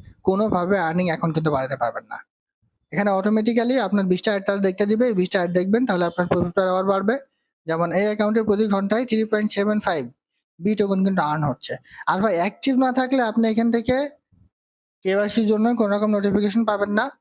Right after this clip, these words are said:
পেমেন্টও পাবেন না, আপনার আর্নিং স্পিডটাও বাড়বে না। সেক্ষেত্রে এখানে অ্যাক্টিভ থেকে নিয়মিত কাজ করতে হবে, তাহলে আপনি এখান থেকে একটা ভালো ধরনের প্রফিট পেলেও কিন্তু পেতে পারেন।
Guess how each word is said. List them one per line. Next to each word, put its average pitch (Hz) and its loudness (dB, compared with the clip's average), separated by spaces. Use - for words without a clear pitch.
পেমেন্টও 226 0
পাবেন 143 0
না, 117 -2
আপনার 208 -2
আর্নিং 226 2
স্পিডটাও 226 -2
বাড়বে 147 0
না। 117 -2
সেক্ষেত্রে 233 0
এখানে 220 0
অ্যাক্টিভ 208 -2
থেকে 247 0
নিয়মিত 196 0
কাজ 175 -2
করতে 190 0
হবে, 226 0
তাহলে 180 0
আপনি 170 -2
এখান 170 0
থেকে 190 0
একটা 214 -2
ভালো 170 -2
ধরনের 160 -2
প্রফিট 160 -6
পেলেও 180 -2
কিন্তু 175 -2
পেতে 131 -4
পারেন। 120 -4